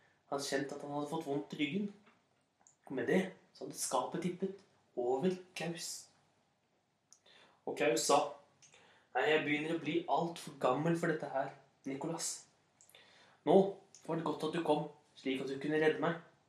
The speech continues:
Tenk hvis jeg hadde vært alene. Da hadde jeg ikke kommet meg løs. Da hadde jeg blitt liggende her under skapet."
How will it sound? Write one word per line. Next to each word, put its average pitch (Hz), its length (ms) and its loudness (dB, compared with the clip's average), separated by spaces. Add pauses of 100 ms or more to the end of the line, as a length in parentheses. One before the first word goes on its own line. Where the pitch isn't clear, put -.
(500)
Tenk 139 220 -2
hvis - 120 -4
jeg 156 80 -2
hadde - 100 0
vært - 160 -2
alene. 175 320 4 (400)
Da 135 120 8
hadde 127 120 6
jeg 123 80 0
ikke 135 160 -2
kommet 135 220 -4
meg 143 120 -2
løs. 208 220 2 (260)
Da - 120 -8
hadde 123 100 -2
jeg 147 60 -8
blitt 170 180 -12
liggende 151 340 0
her 170 120 -4
under 151 180 -4
skapet." 147 380 0